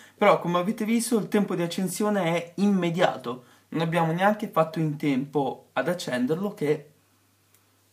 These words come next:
è, è partito. C'è una scheda tim inserita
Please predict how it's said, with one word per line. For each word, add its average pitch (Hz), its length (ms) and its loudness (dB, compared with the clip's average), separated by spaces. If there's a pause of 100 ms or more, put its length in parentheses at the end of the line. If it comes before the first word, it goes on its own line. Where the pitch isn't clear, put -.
(880)
è, - 320 -6
è 175 120 -4
partito. - 520 -6 (4000)
C'è 135 140 -2
una 120 200 -2
scheda - 340 -8
tim 233 540 -2 (1200)
inserita - 680 -4